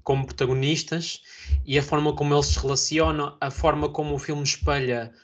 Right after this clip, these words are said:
como os sentimentos humanos são muitas vezes, eh,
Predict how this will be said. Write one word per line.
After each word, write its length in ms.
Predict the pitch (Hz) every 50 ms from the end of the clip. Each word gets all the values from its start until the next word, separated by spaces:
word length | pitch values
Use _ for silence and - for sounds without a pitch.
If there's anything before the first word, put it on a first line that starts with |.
| _ _ _ _ _ _ _ _ _ _ _
como 260 | - 151 143 143 139
os 100 | 131 -
sentimentos 640 | - 151 139 139 147 139 139 139 139 135 - -
humanos 680 | 143 139 139 139 135 131 131 127 120 - - - - _ _ _
são 240 | - - - 139 131
muitas 340 | 139 139 139 135 147 135 123
vezes, 640 | 120 127 139 139 127 120 107 - - - - - - - - - _ _ _ _
eh, 460 | - - 127 123 123 120 120 117 117